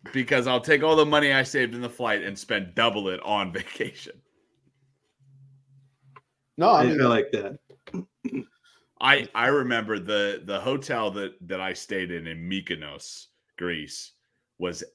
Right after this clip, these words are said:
Speaker 1: eight hundred dollars a night. And it is still one of the best hotel. It is, it is the best hotel room I've ever stayed in, in my life.
Speaker 2: The,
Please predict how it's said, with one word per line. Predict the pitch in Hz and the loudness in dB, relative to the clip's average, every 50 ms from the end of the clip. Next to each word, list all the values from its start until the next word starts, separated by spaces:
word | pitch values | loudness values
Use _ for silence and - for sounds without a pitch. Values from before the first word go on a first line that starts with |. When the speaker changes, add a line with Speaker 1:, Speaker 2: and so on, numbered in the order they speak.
| _ - | _ -4
Speaker 1:
eight | 110 120 117 - - | -4 -4 -6 -8 -10
hundred | - 113 107 98 87 95 90 82 | -10 -8 -8 -8 -8 -10 -10 -8
dollars | 87 87 87 85 82 82 82 78 82 | -6 -6 -6 -4 -6 -6 -8 -8 -10
a | 78 | -12
night. | 73 73 73 71 64 - _ _ _ _ _ _ _ _ _ _ _ _ _ _ - 104 | -12 -10 -12 -12 -14 -16 _ _ _ _ _ _ _ _ _ _ _ _ _ _ 2 2
And | 104 101 | 2 2
it | 98 95 90 | 2 -2 -2
is | 90 87 87 - | -4 -6 -6 -6
still | - - - 110 104 98 92 | -6 0 4 6 6 6 6
one | 90 92 87 | 4 2 0
of | 87 85 - | -2 -4 -6
the | 87 | -8
best | 76 87 85 85 - - | -6 -4 -4 -4 -6 -8
hotel. | 87 80 - 90 82 - | -10 -10 -8 -6 -2 0
It | 110 113 113 | 2 4 2
is, | 110 101 - | 2 0 0
it | - 135 135 131 | 2 2 4 4
is | 131 117 98 98 101 | 4 2 -2 -6 -4
the | 110 120 123 113 | -2 0 0 2
best | 107 113 107 98 - | 2 2 0 0 -2
hotel | - 104 87 - 95 90 | -4 -6 -6 -4 -4 -6
room | 82 78 73 73 71 | -6 -6 -8 -10 -14
I've | 71 73 | -12 -12
ever | 76 73 73 | -12 -12 -14
stayed | 71 - - 78 78 76 | -16 -14 -14 -14 -14 -14
in, | 73 73 | -14 -18
in | 73 | -20
my | 78 76 | -20 -20
life. | - - - - - - _ _ _ _ _ _ _ - | -20 -20 -20 -20 -20 -20 _ _ _ _ _ _ _ -12
Speaker 2:
The, | 131 123 117 101 | -10 -10 -10 -12